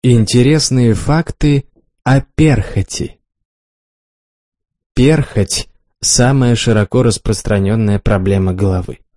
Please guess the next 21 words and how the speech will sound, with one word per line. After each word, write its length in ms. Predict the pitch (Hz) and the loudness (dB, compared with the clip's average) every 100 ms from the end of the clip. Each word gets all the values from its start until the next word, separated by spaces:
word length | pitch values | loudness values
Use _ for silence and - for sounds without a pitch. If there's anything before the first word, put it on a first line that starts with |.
| _ _ _ _ 110 | _ _ _ _ -4
Но 280 | 113 127 - | 0 0 0
это 260 | 151 - | -4 -2
не 160 | 175 175 | 0 0
заразно. 560 | 156 151 117 110 110 - _ _ _ _ _ | 0 0 0 -2 -4 -8 _ _ _ _ _
Кроме 260 | 123 120 113 | 2 2 2
того, 300 | 120 139 - | 0 0 -2
это 380 | 131 - 139 - | -4 0 -2 0
естественная 1200 | 127 127 127 - - 156 151 - 117 104 98 95 | 0 2 0 -2 -2 -2 -2 -2 0 0 0 -2
особенность 840 | 113 101 - 110 117 113 101 - | -2 -2 -2 -2 0 0 0 -4
кожи 320 | - 107 95 104 | -4 -2 -2 0
головы. 500 | 113 123 127 123 - _ _ _ _ _ _ - | 0 0 -2 -4 -8 _ _ _ _ _ _ -4
Мёртвые 540 | 113 117 110 107 104 | 0 2 2 0 0
клетки, 460 | 98 113 117 - 104 | 0 0 0 -2 -4
которые 400 | 107 - 104 101 | -2 -2 0 2
ранее 320 | 107 98 95 | 0 0 -2
были 240 | 90 98 95 | -2 -2 -2
частью 500 | - 95 - - 95 | -2 -4 -4 -6 -4
кожи 380 | - 123 127 | -2 0 0
черепа, 560 | - - 131 151 - 135 - _ | -4 -2 0 0 0 -2 -6 _
составляют 880 | - 160 - 139 104 98 98 107 - | -6 -4 -2 0 0 2 0 -2 -4
перхоть. 640 | - 104 90 - - - | -2 0 0 -6 -12 -12